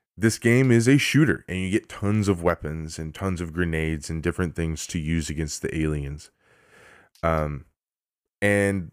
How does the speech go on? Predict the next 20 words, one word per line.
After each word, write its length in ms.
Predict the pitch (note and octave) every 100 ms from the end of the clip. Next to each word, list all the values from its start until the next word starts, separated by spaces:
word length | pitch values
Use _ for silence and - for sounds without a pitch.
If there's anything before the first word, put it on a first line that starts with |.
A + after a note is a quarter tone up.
| -
but 120 | A2+
the 60 | A#2+
gun 400 | F#2 B2+ D3+ D#3+
is 180 | B2+ G2+
not 180 | A#2 A2+
your 100 | A2
typical 600 | - A#2 - F#2+ F#2 E2
gun. 480 | E2 D#2 G#1 A1+ -
<laughs> 40 | C3
It's 220 | D3+ A2+ B2
not 140 | B2
your 80 | C3
typical 480 | - B2+ B2 A#2 A#2
starter 500 | - - F#2+ E2+ D#2
gun. 360 | D2 B1+ - - _ - - - _
Uh, 140 | D#2 D#2
it's 160 | E2 G2+
not 140 | G#2
a 40 |
pistol. 800 | B2 - - A2 - G#2 G#2+ C#3